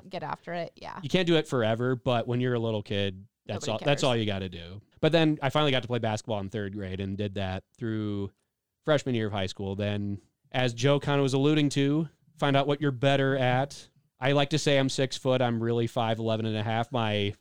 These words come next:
Speaker 2: physical checkup said so again.
Speaker 1: <laughs>
Speaker 2: So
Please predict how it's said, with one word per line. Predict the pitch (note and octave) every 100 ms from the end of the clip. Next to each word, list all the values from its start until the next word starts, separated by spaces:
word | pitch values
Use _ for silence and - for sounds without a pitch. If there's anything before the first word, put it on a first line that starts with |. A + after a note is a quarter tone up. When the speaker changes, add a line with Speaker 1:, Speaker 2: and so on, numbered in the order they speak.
| _
Speaker 2:
physical | - C3 C3 C3+ A#2+
checkup | - B2 B2+ A#2+ -
said | - A#2 A2
so | A2+ A#2+ A2+ A#2 - -
again. | B2 A#2 G#2+ G#2+ A2+ B2+
Speaker 1:
<laughs> |
Speaker 2:
So | C3+ C3+ G#2+ G#2+